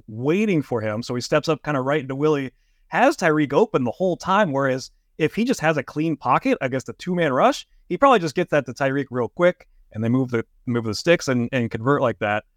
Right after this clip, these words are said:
But because of the pressure from Omenihu and a two-man rush, and then Willie Gay stepping up right in that spy, which is a great call by Spags and a great job by Willie, they come in and McDuffie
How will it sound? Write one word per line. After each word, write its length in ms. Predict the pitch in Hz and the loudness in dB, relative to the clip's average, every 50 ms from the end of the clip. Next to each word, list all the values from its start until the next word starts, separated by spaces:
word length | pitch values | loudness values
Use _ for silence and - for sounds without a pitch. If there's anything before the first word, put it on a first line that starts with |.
| _ _ _ _ _ | _ _ _ _ _
But 160 | - 139 - | -6 -6 -6
because 320 | - 131 - - 170 185 190 | -6 -6 -2 2 2 4 4
of 60 | 196 | 2
the 80 | 165 156 | -2 0
pressure 280 | - 165 160 - 156 | 0 0 0 0 0
from 160 | 135 - 147 | -2 -2 -2
Omenihu 380 | 135 127 135 147 147 143 135 131 | 0 0 0 0 0 0 0 0
and 100 | 123 117 | -2 -4
a 40 | 110 | -6
two-man 360 | - - 160 156 147 135 127 | -4 -2 0 0 0 0 0
rush, 240 | 135 139 135 123 - | 0 0 -2 -2 -4
and 80 | - 135 | -6 -6
then 160 | 127 117 107 | -4 -4 -2
Willie 280 | 113 143 151 151 143 123 | 0 0 2 2 2 0
Gay 260 | 123 143 143 143 135 | 0 0 2 2 0
stepping 340 | - - 139 117 - 123 123 | -2 -2 -4 -4 -2 -2 -2
up 140 | 123 117 _ - | -2 -4 _ -2
right 160 | 123 135 143 | 0 0 0
in 120 | 143 139 131 | 0 0 -2
that 140 | 120 113 | -4 -4
spy, 360 | - - - 139 135 135 127 120 | -6 -4 0 2 2 2 2 2
which 160 | 117 - 117 | 0 -2 -6
is 140 | 107 - _ _ _ _ _ - | -12 -14 _ _ _ _ _ -18
a 80 | - 104 | -16 -8
great 240 | - 120 127 127 - | -4 -2 -2 -2 0
call 220 | - 135 135 135 | 0 0 2 2
by 240 | 123 120 117 110 110 | 2 0 -2 -2 -4
Spags 560 | - - - - - 123 131 143 147 135 120 | -6 -8 -12 -6 -2 0 0 2 0 0 -2
and 100 | 117 110 | -4 -4
a 20 | |
great 220 | 104 117 127 123 117 | -4 -2 -4 -2 0
job 180 | 131 131 127 | 0 0 0
by 140 | 117 117 110 | 2 0 -2
Willie, 400 | 107 117 139 139 131 123 113 110 - _ _ _ _ _ _ - | -2 0 0 0 0 0 -2 -4 -8 _ _ _ _ _ _ 0
they 180 | 143 151 165 | 2 2 2
come 220 | 156 - 180 165 156 | 4 4 4 4 4
in 100 | 151 151 | 2 2
and 100 | 143 139 | 0 -2
McDuffie 460 | 135 - - 156 147 - 143 123 120 | -2 0 2 2 2 2 -2 -8 -10